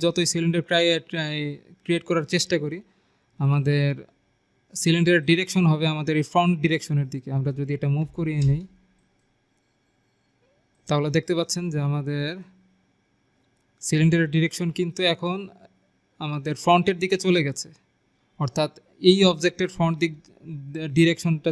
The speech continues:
যদি এই দিকে হয়, তাহলে এই দিকে চলে গেছে। আমরা যদি লেফটের দিকে ক্রিয়েট করতে চাই, লেফট কোনটা হতে পারে? লেফট হচ্ছে আমাদের এই সাইডটা হচ্ছে আমাদের লেফট ডিরেকশন। তো এই লেফট ডিরেকশনে যদি আমরা একটি ক্রিয়েট করতে চাই একটি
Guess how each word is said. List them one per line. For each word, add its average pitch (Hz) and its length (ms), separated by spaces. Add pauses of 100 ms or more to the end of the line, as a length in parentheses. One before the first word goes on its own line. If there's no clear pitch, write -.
যদি 156 180
এই 156 120
দিকে 151 180
হয়, 170 140
তাহলে 151 200
এই 147 80
দিকে 147 200
চলে 156 180
গেছে। 135 240
আমরা 147 220
যদি 147 180 (560)
লেফটের 165 320
দিকে 185 200
ক্রিয়েট 175 240
করতে - 240
চাই, 131 100 (120)
লেফট 151 180 (220)
কোনটা 165 260
হতে 170 200
পারে? 175 140 (100)
লেফট 160 240
হচ্ছে 151 240
আমাদের 147 220 (140)
এই 180 80 (140)
সাইডটা 165 280
হচ্ছে 151 220
আমাদের 147 180 (100)
লেফট 151 240
ডিরেকশন। 147 360 (540)
তো - 40 (120)
এই 170 160
লেফট 175 220
ডিরেকশনে 180 420
যদি 165 200
আমরা 160 180
একটি 165 160 (1080)
ক্রিয়েট 180 260
করতে 165 220 (100)
চাই 147 160 (140)
একটি 156 140